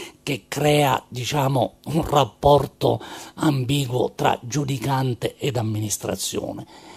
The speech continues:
in una logica di distinto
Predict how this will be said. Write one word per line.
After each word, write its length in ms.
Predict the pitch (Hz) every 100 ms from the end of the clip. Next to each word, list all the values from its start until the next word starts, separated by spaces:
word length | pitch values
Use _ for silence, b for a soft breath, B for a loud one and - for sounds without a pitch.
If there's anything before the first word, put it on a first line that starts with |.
| B _ _ _
in 140 | 262 269
una 200 | 262 233
logica 540 | 113 127 143 165 156
di 260 | 123 110 - _ _ _ _
distinto 1080 | 165 214 - - - 104 107 - - 113